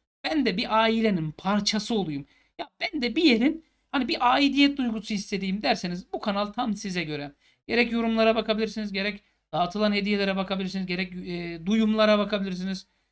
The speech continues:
Hani her yönüyle insanlara hitap etmeye çalışıyoruz. Olabildiğince kanalımızda yedi yaşında da yetmiş yaşında da takipçilerin olduğunu bilerek herkese hitap etmeye çalışıyoruz. Şu an için sadece ben video çekiyorum. Keşke, e,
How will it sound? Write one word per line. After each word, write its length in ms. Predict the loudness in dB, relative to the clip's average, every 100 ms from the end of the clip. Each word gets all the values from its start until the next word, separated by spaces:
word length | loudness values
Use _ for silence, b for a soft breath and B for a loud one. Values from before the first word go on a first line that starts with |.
| _ -2
Hani 360 | 0 0 -6 _ _ _ _ 4
her 160 | 4
yönüyle 540 | 4 0 2 2 0 -6
insanlara 480 | -6 -2 -2 0 0
hitap 260 | 2 0
etmeye 240 | 0 -4 -4
çalışıyoruz. 440 | -4 -6 -8 -10
Olabildiğince 800 | -2 0 0 -2 -2 0 0 -2 b b b _ _
kanalımızda 440 | 2 4 2 0
yedi 340 | -4 -4 -2 0
yaşında 520 | 0 0 -2 -4 -6
da 140 | -8 -6
yetmiş 480 | -10 -8 -6 -4 -4
yaşında 260 | -6 -8
da 80 | -8
takipçilerin 560 | -6 -6 -6 -6 -6 -4
olduğunu 320 | -4 -6 -4
bilerek 360 | -4 -4 -8 _ _ _
herkese 380 | -16 -10 -6 -4
hitap 300 | -2 0 -2
etmeye 280 | -2 -6 -4
çalışıyoruz. 640 | -4 -4 -4 -4 -4 -8 _ _ _ _ _
Şu 160 | 0
an 120 | 2
için 140 | 2 0
sadece 280 | 2 2 2
ben 160 | 0
video 200 | 0 -2
çekiyorum. 520 | -2 -2 0 0 -4 -14 _ _ _ _ -2
Keşke, 300 | 0 2 4
e, 340 | 4 2 -4